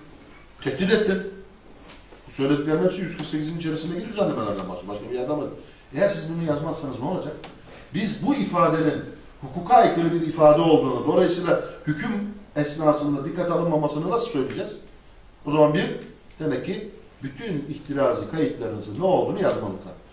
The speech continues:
Burada bunu çok kısa sürede organize olup yapabilirsiniz. Sayınız az. Biz İstanbul'da bu anlamda çok mücadele ediyoruz. Yazan arkadaşlarımız var.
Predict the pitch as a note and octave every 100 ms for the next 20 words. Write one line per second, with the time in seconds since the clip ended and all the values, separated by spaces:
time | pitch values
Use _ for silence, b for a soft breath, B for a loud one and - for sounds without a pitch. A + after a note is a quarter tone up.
0 | b b - G3 B3+ B3+ A#3 A#3 C4 C4
1 | - - A3 G3+ G3 G3 F#3 F#3 F3 F3
2 | E3+ D#3+ D#3 D3 - G2+ B2+ C3+ C#3 B2+
3 | - - - - - - - - - -
4 | - - C#3+ D#3 F3 F3 F3 E3+ E3+ E3+
5 | E3 D#3+ D#3 - - C4+ - A#2+ A2 F#2
6 | - B B - A#2 C3+ C3 B2+ A#2+ G#2
7 | A#2+ A#2 C3 -